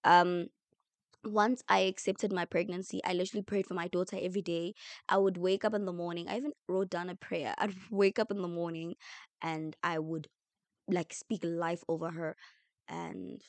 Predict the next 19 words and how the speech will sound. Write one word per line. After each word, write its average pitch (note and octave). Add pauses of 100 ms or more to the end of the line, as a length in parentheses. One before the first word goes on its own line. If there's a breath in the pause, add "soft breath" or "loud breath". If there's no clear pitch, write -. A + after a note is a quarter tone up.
(180)
yeah. D4 (840 loud breath)
So A3+
I G#3
think G3
my F#3
daughter G3+
deserves F#3+
a F#3
shout F#3
out F3+ (100)
because F#3+ (520 loud breath)
I'm, C#4+ (840)
I'm A#3+
who A#3+
I G#3+
am F3+
today F3+
because F#3
of F#3